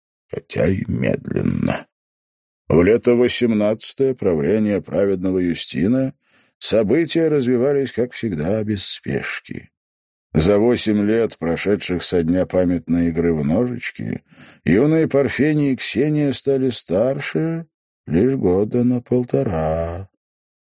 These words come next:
Это показывает, каким непростым было воспитательное дело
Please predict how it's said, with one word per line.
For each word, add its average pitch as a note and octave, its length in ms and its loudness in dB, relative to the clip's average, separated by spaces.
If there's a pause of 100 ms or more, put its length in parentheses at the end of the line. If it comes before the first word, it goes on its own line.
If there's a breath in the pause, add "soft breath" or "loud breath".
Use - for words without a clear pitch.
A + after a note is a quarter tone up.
(140)
Это D#2+ 320 2
показывает, G2 760 2
каким F2+ 480 0
непростым F#2 1040 0
было A#2 300 2
воспитательное D#2 1040 0
дело D#2+ 640 0